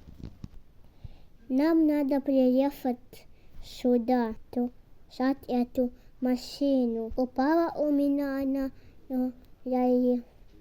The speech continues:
она больше не будет. Будет. Нам надо сюда заехать, не насколько сильно нам надо. А то я это делал, и у меня так сделалось. Вот это нам надо.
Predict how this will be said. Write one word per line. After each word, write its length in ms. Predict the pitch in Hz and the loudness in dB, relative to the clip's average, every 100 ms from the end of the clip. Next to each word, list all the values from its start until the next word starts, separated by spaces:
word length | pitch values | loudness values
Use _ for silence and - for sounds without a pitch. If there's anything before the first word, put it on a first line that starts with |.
| - - | -20 -10
она 260 | 247 247 | -6 -4
больше 320 | 240 247 247 240 | -2 -4 -2 -4
не 160 | 240 | -4
будет. 260 | 240 277 285 - - - - - - - - - - | -4 -6 -8 -16 -20 -20 -20 -20 -20 -20 -20 -20 -12
Будет. 460 | 240 247 247 254 247 - - - - - | -2 0 0 -4 -6 -16 -20 -12 -10 -2
Нам 320 | 285 320 311 | 2 2 2
надо 280 | 302 285 294 | 2 0 -2
сюда 360 | - 269 269 | 0 2 2
заехать, 640 | 254 262 269 320 330 254 - - - 262 | 2 4 6 4 2 -4 -6 -16 -10 0
не 200 | 262 277 | 2 2
насколько 680 | 277 - 285 254 247 - | 0 -6 0 2 2 -2
сильно 520 | 240 - 240 226 220 214 | -6 0 0 2 -2 -2
нам 220 | 220 220 | -2 -4
надо. 300 | 208 208 214 - - - - - - - - - - | -6 -6 -10 -14 -20 -20 -20 -20 -20 -20 -20 -14 -14
А 60 | |
то 160 | - 269 | -4 0
я 280 | 269 269 262 | 4 4 2
это 240 | - 269 | 0 0
делал, 400 | 247 302 277 247 | 2 4 4 2
и 160 | - 247 | 2 2
у 120 | 247 | 4
меня 160 | 254 | 2
так 240 | 247 247 - | 2 -2 -6
сделалось. 880 | 240 233 226 220 220 233 - - - - - - - - - - - - - - - - - - - | -6 -2 -2 -2 -4 -8 -12 -18 -20 -20 -20 -16 -18 -18 -20 -20 -18 -16 -18 -20 -20 -20 -20 -16 -4
Вот 220 | 262 - | -4 0
это 260 | 254 254 285 | -2 0 -2
нам 300 | 285 285 285 | 0 0 -2
надо. 400 | 285 277 302 | -4 -4 -6